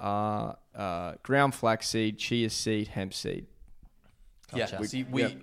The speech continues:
Speaker 2: we, we religiously put chia seeds in our morning smoothies, and
Speaker 1: Mm-hmm.
Speaker 2: a lot of it, because if you're getting enough of that A L A, it will convert
Speaker 1: Got
Speaker 2: to
Speaker 1: it.
Speaker 2: the omega threes that you need. So,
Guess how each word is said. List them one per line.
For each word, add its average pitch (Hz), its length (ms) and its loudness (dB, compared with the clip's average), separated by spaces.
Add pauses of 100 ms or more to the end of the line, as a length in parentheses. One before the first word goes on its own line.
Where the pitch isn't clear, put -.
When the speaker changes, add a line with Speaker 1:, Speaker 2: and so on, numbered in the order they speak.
Speaker 2:
we, 117 280 -6
we 107 240 -8
religiously 104 640 -6
put 90 220 -12
chia 92 220 -6
seeds 92 280 -6
in 87 100 -2
our 87 120 -2
morning 87 260 -4
smoothies, 107 520 -2
and 104 160 -4
Speaker 1:
Mm-hmm. 113 100 0
Speaker 2:
a - 20 -4
lot 90 420 -8
of 92 220 -4
it, 82 160 -12
because 90 320 -6
if 85 80 -12
you're 90 100 -6
getting 92 380 -4
enough 90 240 -6
of 82 100 -12
that 80 160 -6
A 82 40 -8 (160)
L 87 80 -8
A, 90 160 -4 (100)
it 82 160 -12
will 90 180 -10
convert 90 540 -6 (260)
Speaker 1:
Got 117 120 0
Speaker 2:
to 107 80 2
Speaker 1:
it. - 20 -2
Speaker 2:
the 87 240 -2 (100)
omega 85 300 -2
threes 85 300 -8
that 78 80 -12
you 80 140 -12
need. 80 380 -10 (280)
So, 85 500 -2